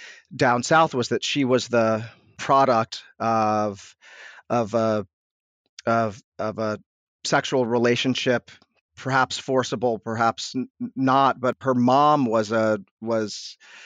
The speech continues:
a teenager who was working as a housekeeper, as a maid in, in a rich, uh, white family's house. And th-, the, one of the younger generation had sex with her.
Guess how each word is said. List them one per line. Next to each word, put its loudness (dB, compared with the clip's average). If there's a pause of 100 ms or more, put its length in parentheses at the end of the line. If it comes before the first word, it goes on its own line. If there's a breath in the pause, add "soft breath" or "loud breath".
(280 loud breath)
a -2
teenager 2
who -4
was -4
working 0
as 0
a 0
housekeeper, -4
as -6
a -4
maid 0
in, -8
in -6
a -4
rich, -4 (300)
uh, -2
white -2
family's 0
house. -2 (560 loud breath)
And 2
th-, -10 (340)
the, -2
one 0
of -2
the 2
younger 4
generation 0 (320)
had 0
sex -2
with 0
her. 2